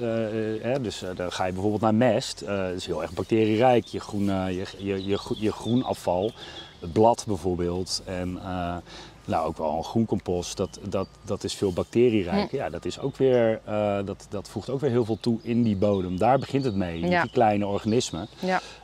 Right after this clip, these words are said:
Speaker 1: Ehm, en, en, en dat is belangrijk. En je moet voor jezelf, je bepaalt eerst voor jezelf in je tuin van wat, waar ben ik, waar zit ik? Zit ik op de kleigrond? Dan heb je al een hele bacterierijke grond.
Speaker 2: Ja.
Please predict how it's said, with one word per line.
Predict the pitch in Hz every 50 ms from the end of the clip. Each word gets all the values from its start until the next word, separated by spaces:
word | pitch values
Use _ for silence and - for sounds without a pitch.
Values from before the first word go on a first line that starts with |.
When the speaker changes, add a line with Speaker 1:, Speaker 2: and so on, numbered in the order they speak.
| - -
Speaker 1:
Ehm, | - 104 104 101 98 95 95 98 95 95 98 98 95 98 101 - - - - - - - - - - -
en, | - - 107 107 -
en, | 113 113 110
en | - 113 107
dat | 101 120 127
is | 107 107 95
belangrijk. | 95 104 110 131 139 131 110 98 98 -
En | 110
je | 101 101
moet | 104 107 -
voor | - - 110 101
jezelf, | 98 92 - 127 123 131 127 123
je | - 104
bepaalt | 87 95 - - 104 95 -
eerst | 127 139 135 -
voor | - 110
jezelf | 101 90 117 117 107 -
in | 98 104
je | 101 -
tuin | - 110 101 101 98 90
van | - 101 95 92
wat, | 92 110 113 - - - - - - - - - - - - - -
waar | - 98 101 101 101 92
ben | 95 104 107 110
ik, | 127 127
waar | 117 117 110
zit | - -
ik? | 143 135
Zit | - 113 107
ik | 107
op | 110 -
de | 104
kleigrond? | - 113 113 123 135 139 - 87 82 95 107
Dan | - 117 101
heb | 117 135 -
je | -
al | 92 92 92
een | 95 95
hele | 95 104 110 110 98 90
bacterierijke | 90 87 95 - - - 123 123 131 117 107 95 90 90 90 90 - -
grond. | - - 135 135 117 95 117 147 - 208
Speaker 2:
Ja. | 214 208